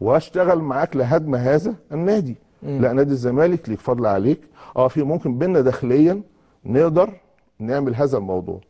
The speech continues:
Speaker 2: مم.
Speaker 1: لكن انا اروح احط، اروح ايدي في نادي الملاعب، هو في الاخر عايز النادي بتاعه المنافس يقع، يقع.
Speaker 2: مم.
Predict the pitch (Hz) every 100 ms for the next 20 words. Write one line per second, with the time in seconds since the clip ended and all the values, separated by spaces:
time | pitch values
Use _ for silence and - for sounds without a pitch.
0 | - 135 113 - - 104 127 147 143 165
1 | 175 127 123 - 156 160 113 110 113 123
2 | 147 127 147 151 _ 151 151 143 160 170
3 | 151 160 156 147 165 160 135 127 151 143
4 | - 151 127 - - - 240 92 - _
5 | _ _ - 123